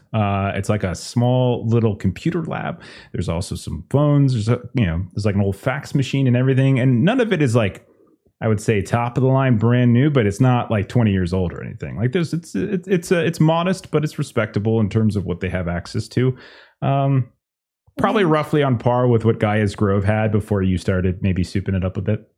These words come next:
Speaker 2: Yeah, she
Speaker 1: Uh-huh.
Speaker 2: definitely would have fixed it.
Speaker 1: But
Speaker 2: You know, Titan, will I fix,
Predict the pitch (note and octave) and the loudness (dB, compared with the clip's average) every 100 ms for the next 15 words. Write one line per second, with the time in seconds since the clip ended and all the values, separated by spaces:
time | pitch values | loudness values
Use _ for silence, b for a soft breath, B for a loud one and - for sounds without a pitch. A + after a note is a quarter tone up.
0 | _ _ _ F3 B2+ - - - G#2+ F2 | _ _ _ -8 -6 -8 -14 -8 -4 -4
1 | - C3 B2+ C#3 C#3+ - D3+ - _ _ | -4 -8 -8 -10 -10 -10 -10 -14 _ _
2 | _ _ - - - - F#2 - - - | _ _ -20 -16 -14 -6 -2 0 -2 -4
3 | C#4 E4 G4 G4 F#3+ - C4+ G3 B3 A3+ | 0 0 0 -2 -4 0 0 2 2 2
4 | A3 B3 - - | 0 -4 -8 -10